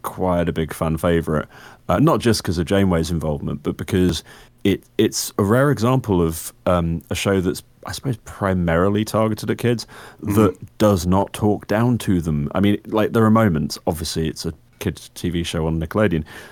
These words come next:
Speaker 1: but actually, it, it's, it's made like a, uh, it's, it's a show with a bit of depth,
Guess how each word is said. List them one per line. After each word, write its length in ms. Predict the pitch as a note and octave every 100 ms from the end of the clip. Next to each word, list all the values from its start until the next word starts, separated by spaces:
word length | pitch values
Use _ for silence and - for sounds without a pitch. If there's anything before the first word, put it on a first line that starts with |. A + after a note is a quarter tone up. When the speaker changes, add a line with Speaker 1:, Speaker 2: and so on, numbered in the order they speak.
| -
Speaker 1:
but 200 | G#2+ G2 -
actually, 380 | A2+ - F#2 D#2+
it, 220 | G#2 - -
it's, 300 | G2+ G2+ - - _ - G#2 -
it's 180 | G#2+ -
made 260 | G#2+ A2+ A2
like 220 | F#2 -
a, 120 | F2+ E2+ - - _ _ _
uh, 40 | - - -
it's, 240 | F2 -
it's 200 | G2 A2+
a 60 | B2
show 220 | - D#3
with 140 | C#3+ A2+
a 20 |
bit 120 | A2
of 60 | -
depth, 460 | F2 - - -